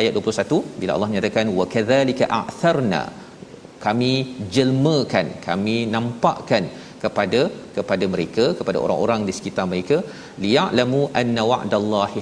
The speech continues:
haqqa." Ya, maksudnya Ashabul Kahfi ini yang mereka sembunyi-sembunyikan untuk masuk ke kota, Allah nampakkan, dan Allah nampakkan sampai kepada kita tahun ini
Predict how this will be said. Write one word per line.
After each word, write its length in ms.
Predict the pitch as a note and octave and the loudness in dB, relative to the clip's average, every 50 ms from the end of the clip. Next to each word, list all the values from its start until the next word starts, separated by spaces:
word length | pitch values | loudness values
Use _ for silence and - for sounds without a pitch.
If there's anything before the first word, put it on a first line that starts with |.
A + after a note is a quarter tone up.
| G#2+ - | -2 0
haqqa." 360 | D3 D3 - - - - - - - - - F#2+ | 0 0 0 -4 -8 -8 -8 -8 -10 -8 -4 -2
Ya, 80 | G#2+ B2+ D3 C3+ | 0 0 0 -2
maksudnya 420 | G2+ - - - G2 F#2 B2+ C3 C3 C3 B2+ - - - - - - F#2+ | -6 -4 0 0 0 2 2 0 0 -2 -4 -8 -14 -16 -10 -4 -4 -2
Ashabul 460 | - - - - F3 G3+ F#3+ F#3+ D3+ - - | -2 -2 0 2 2 4 4 2 2 2 0
Kahfi 320 | C3 C#3 C3+ - D#3+ C#3+ - F#2 | -2 -2 0 0 2 2 2 2
ini 200 | A2+ A2 C3 C#3 D3 D#3 F3 E3 - - - - - E2+ | 2 2 2 2 2 2 0 -2 -4 -10 -14 -6 -2 0
yang 120 | G#2+ A2+ A2+ A2 | 0 2 2 2
mereka 280 | A2+ A2+ A#2 - B2+ B2 B2 B2 | 0 0 2 4 4 4 4 2
sembunyi-sembunyikan 1040 | B2 A#2 A#2+ B2 B2 B2+ B2 - - A#2+ B2 B2 B2 C3 B2 B2 - C3 C3 B2+ B2+ C3 C3 B2+ B2 G#2+ | 0 -2 -2 0 0 -2 -2 -2 -4 -4 -2 0 0 0 0 0 2 2 2 2 0 -2 -4 -6 -6 -6
untuk 180 | A2+ G#2+ A2 - A#2+ | -4 -4 -2 -2 -2
masuk 180 | - - A2 A2 | -2 -2 -2 -2
ke 60 | A#2+ A2+ - | -2 0 0
kota, 280 | B2+ B2 B2 B2 B2+ B2 B2 - - | 0 0 0 2 2 2 2 2 0
Allah 160 | G2 F#2+ F#2+ F#2+ E2+ | 0 -2 -2 -2 -4
nampakkan, 580 | F#2 G2 - C3 C3 - - - C3 B2+ B2+ C3 B2+ - - - - - | -6 -4 0 0 0 0 0 0 0 2 0 -2 -4 -8 -14 -12 -6 -2
dan 100 | F#2 F#2+ F#2 - - - - | -2 -2 -2 -2 -2 -2 0
Allah 140 | A2 A2+ A2+ G#2+ A2+ | 0 0 0 0 -2
nampakkan 440 | A#2+ A#2+ - C3+ - - C3 B2+ A#2+ - | -2 0 -2 -2 0 0 -2 -2 0 0
sampai 300 | A#2+ C3 D3 - D#3 C#3 B2 - | -2 0 0 2 0 0 2 0
kepada 340 | A2 - G#2+ G#2 G2+ A2 A2+ C3+ - - - - - - | -2 0 0 0 2 2 2 2 0 -4 -12 -10 -4 -4
kita 260 | C3+ C3+ - C3+ A2 F#2+ - | -4 0 0 0 0 0 0
tahun 220 | G2+ F#2+ A#2 G#2+ - - F#3 | -2 0 0 0 2 2 2
ini 160 | F#3+ C3+ F#2 | 2 2 0